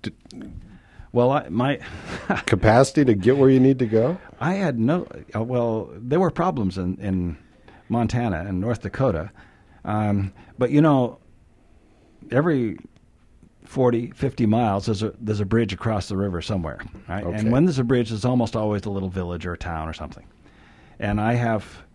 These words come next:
Speaker 2: jerry cans that I kept that are on, on the boat, and I've got my bike.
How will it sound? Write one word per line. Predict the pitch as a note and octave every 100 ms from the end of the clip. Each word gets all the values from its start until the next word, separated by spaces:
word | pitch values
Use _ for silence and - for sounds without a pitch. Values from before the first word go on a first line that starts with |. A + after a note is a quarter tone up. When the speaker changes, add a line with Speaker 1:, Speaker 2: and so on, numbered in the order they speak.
| _ _ -
Speaker 2:
jerry | A#2+ C#3 E3+
cans | - F2 A#1 - - - - _ _ _ - _ -
that | F#2 F#2
I | F#2
kept | G#2+ F#2+ - - - - - - - - _
that | A2+
are | A2+
on, | A2+ A2 A2+
on | A2
the | G#2
boat, | G2 F2 - - - - _ _ _ _ _ -
and | G#2+ G#2+ G#2+ G#2
I've | F#2 G#2+ B2+
got | A#2+ A2+
my | A2+
bike. | A2+ F3 B2+